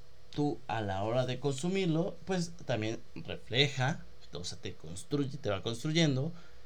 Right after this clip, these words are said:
en eso, esa escala de valores que tú tienes, porque hay que entender eso, o sea, los valores... Eh, son, eh,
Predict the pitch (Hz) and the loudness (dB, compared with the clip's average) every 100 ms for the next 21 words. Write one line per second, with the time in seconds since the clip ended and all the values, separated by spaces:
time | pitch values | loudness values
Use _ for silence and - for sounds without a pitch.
0 | - - 196 196 185 - - - - - | -6 2 4 4 0 -6 -8 -8 -8 -8
1 | - - - - 147 135 147 143 139 - | -8 -8 0 4 4 4 4 6 4 4
2 | 127 131 135 - 127 127 139 131 147 160 | 0 0 0 0 2 6 6 6 6 6
3 | 127 139 - - - - - 117 107 - | 6 4 0 -4 -8 0 0 0 -2 2
4 | 196 131 - - 110 117 110 - 85 110 | 2 2 -2 -4 0 0 2 0 -2 0
5 | 123 170 170 87 90 92 92 98 98 104 | 2 2 2 -2 -2 -2 -2 -2 0 2
6 | 139 170 147 170 - - - - - - | 6 8 8 6 -4 -8 -8 -8 -8 -2
7 | 101 101 101 95 95 95 - - 131 113 | 0 2 2 2 0 -2 -4 -2 0 0
8 | 117 117 - - - - 101 92 | 0 -2 -4 -8 -6 -4 -2 -4